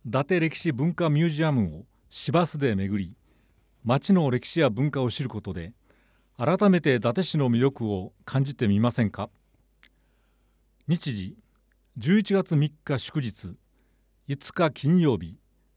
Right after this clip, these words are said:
六日土曜日。午前八時四十五分から午後一時三十分予定です。集合解散場所、市民活動センター駐車場。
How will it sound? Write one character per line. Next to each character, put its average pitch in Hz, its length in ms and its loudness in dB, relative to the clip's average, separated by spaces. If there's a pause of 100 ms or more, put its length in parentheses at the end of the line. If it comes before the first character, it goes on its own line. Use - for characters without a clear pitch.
(120)
六 110 160 2
日 160 280 2
土 104 160 -2
曜 113 200 0
日。 101 140 -18 (1400)
午 120 160 0
前 170 220 4
八 151 300 -6
時 156 140 -2
四 160 220 2
十 131 160 -2
五 110 100 0
分 127 180 0
か 120 140 -6
ら 90 180 -6 (540)
午 175 120 4
後 131 220 2
一 143 220 -6
時 120 140 -2
三 113 280 0
十 131 100 -6
分 87 380 -12 (440)
予 101 140 -6
定 110 200 -2
で 95 80 -6
す。 - 200 -18 (1120)
集 180 300 0
合 175 240 4
解 151 240 0
散 151 240 -2
場 127 100 -2
所、 85 200 -12 (640)
市 - 200 -2
民 196 240 6
活 - 260 -8
動 170 200 0
セ 165 140 -2
ン 160 100 -2
タ 151 200 -4
ー 139 40 -2
駐 151 200 -4
車 143 180 0
場。 85 240 -10